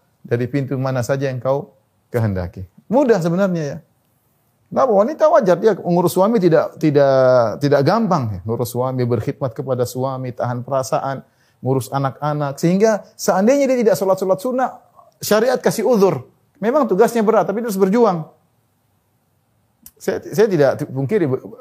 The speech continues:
suami memang kerja, tapi istri tidak kalah berat pekerjaan di, di rumah ya. Dia ngurus anak-anak, eh, kadang-kadang ngurus pendidikan mereka, ya, kadang-kadang ngurus kebersihan rumah, kadang-kadang ngurus suami, ya.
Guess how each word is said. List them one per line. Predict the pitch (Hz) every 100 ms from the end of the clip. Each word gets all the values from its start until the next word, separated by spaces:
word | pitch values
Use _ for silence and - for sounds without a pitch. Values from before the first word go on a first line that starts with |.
| -
suami | 127 151 214
memang | 202 127
kerja, | 117 104 190 185
tapi | 151 165 190 - - -
istri | 123 202 214
tidak | 143 117
kalah | 143 131 113
berat | 185 160
pekerjaan | - 131 123 156 143
di, | 175 180 _ _ _ -
di | 120
rumah | 151 190 110
ya. | 101 107 _ _
Dia | - 120
ngurus | 113 110 107
anak-anak, | 104 104 165 175 170 - _ _ _ _ _ _ _ _ -
eh, | - 92 98 - - -
kadang-kadang | 101 107 120
ngurus | 110 104
pendidikan | 120 107 110 113
mereka, | 113 156 202 - 180 185 170
ya, | 92
kadang-kadang | 113 107 110 127
ngurus | 117 110
kebersihan | 113 101 110 113 117
rumah, | 196 180 170
kadang-kadang | 123 117 131
ngurus | 117 120 117
suami, | 131 160 202 196 196 156
ya. | 160